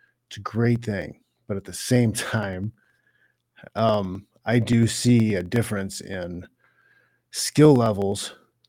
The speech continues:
of people who are black belts. Just putting it out there. There was a time when it was, I don't know, to be black belt meant you were probably competing at a high level, or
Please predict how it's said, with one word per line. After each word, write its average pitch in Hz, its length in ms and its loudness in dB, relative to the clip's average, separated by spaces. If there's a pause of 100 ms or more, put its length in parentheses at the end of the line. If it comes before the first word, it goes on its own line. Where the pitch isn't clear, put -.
(380)
of 113 260 -4
people 120 300 2
who 113 160 4
are 101 100 -2
black - 280 -10
belts. - 400 -18 (1700)
Just - 220 -6
putting 104 220 -2
it 107 60 0
out 85 160 -6
there. - 180 -12 (640)
There 120 120 2
was 117 140 2
a 110 60 -4
time 120 400 2
when 104 480 -4
it 104 180 -6
was, 92 600 -4 (360)
I 123 100 2
don't 120 120 4
know, 110 160 2
to - 120 -12
be 165 120 6
black 117 300 4
belt 87 200 -6
meant 92 200 -6
you 110 180 0
were 85 260 -6 (640)
probably 98 800 -2
competing 101 720 -2 (100)
at 90 80 -2
a 92 60 -4
high 98 160 -4
level, 87 560 -6 (640)
or 92 460 -2